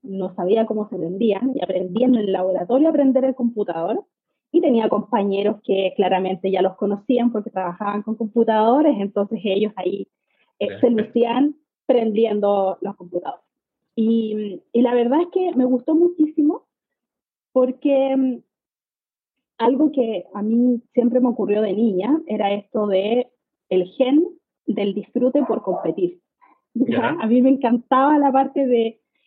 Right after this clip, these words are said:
Speaker 1: esto de que yo estudiaba en el colegio y me gustaba el, el sacarme buenas notas porque sentía
Speaker 2: Ya.
Speaker 1: que era una competencia, un desafío.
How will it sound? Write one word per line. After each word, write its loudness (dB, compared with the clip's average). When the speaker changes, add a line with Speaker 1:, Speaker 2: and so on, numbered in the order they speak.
Speaker 1:
esto 2
de 4
que -8
yo -2
estudiaba 0
en 2
el 0
colegio 0
y 0
me -4
gustaba -2
el, -2
el -2
sacarme 2
buenas 2
notas 2
porque -8
sentía -2
Speaker 2:
Ya. -4
Speaker 1:
que -2
era 0
una 0
competencia, -4
un 0
desafío. -2